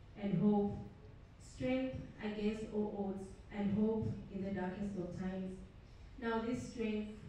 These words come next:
came from a number of places. First, it was through my family. When no, uh, when, um, people, um, turned their backs on me, my family was there to support me. When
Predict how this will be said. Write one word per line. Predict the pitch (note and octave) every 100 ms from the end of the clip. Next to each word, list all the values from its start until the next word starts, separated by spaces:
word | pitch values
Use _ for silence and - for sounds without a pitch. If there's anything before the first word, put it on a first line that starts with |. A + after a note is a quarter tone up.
| -
came | B3 A#3+ A#3
from | G3+
a | F#3+
number | F#3+ G#3+ G3
of | F3 F3 -
places. | F#3 F#3 F#3 F#3 F3+ - - - - - - -
First, | B3+ A#3+ A#3+ - - - -
it | F#3+
was | F#3+ F#3+ G3
through | A3 G#3+
my | F#3 F3+ -
family. | F#3 F#3 F#3 F3+ F3 F3+ - - - - - -
When | A3 A3 A#3
no, | A#3 C4 -
uh, | G3+ G#3+ G#3+
when, | G#3+ G3+ G3+ -
um, | G#3 G#3 - -
people, | - - A3 G3+ - - - - -
um, | G3+ G3 F#3+ F#3+ F#3+ G3 - - -
turned | A3+ A#3
their | G#3+ G3 G3
backs | G3+ G3+ -
on | F#3+
me, | F3+ F3+ - -
my | G3 G3+
family | A3 A3 A3 G#3
was | F#3 F#3 F3+
there | F3+ F#3+ F#3+ F#3+
to | - - - -
support | G3 G#3 G3 G3 G3+
me. | F#3 F#3 - - - - - - - G#3
When | A#3 A#3 A3+